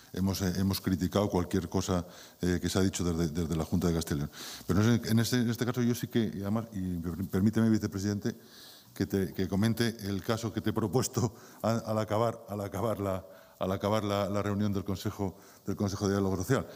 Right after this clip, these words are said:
Es en cuanto al tema de vacunación. Los empresarios están muy preocupados y estamos muy preocupados porque ahora mismo, eh, todas las empresas que exportan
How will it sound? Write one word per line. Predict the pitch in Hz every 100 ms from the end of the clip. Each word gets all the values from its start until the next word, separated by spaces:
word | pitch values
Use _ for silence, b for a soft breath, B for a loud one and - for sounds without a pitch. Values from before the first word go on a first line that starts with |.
| -
Es | -
en | 123
cuanto | 110 101
al | 90
tema | 107 98
de |
vacunación. | 92 90 92 101 120 - B B B -
Los | 92
empresarios | 95 92 92 131
están | 120 127 127
muy | 113
preocupados | 104 92 113 131
y |
estamos | - 101 104
muy | 98
preocupados | 95 95 98 110 113 B B
porque | - 104 113 110
ahora | 98
mismo, | 101 98 113 B B B B
eh, | -
todas | 90 - 139 127
las | 110
empresas | 107 120 110
que | 104
exportan | - 117 - -